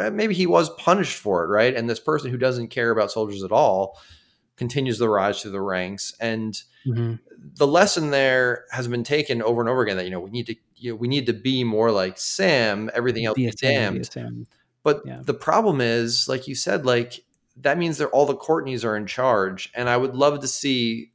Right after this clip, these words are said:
Speaker 1: more Sams in charge, both in our government and politics,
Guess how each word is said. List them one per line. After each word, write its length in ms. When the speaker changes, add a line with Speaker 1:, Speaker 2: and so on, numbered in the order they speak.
Speaker 1:
more 320
Sams 440
in 100
charge, 500
both 280
in 220
our 240
government 560
and 100
politics, 600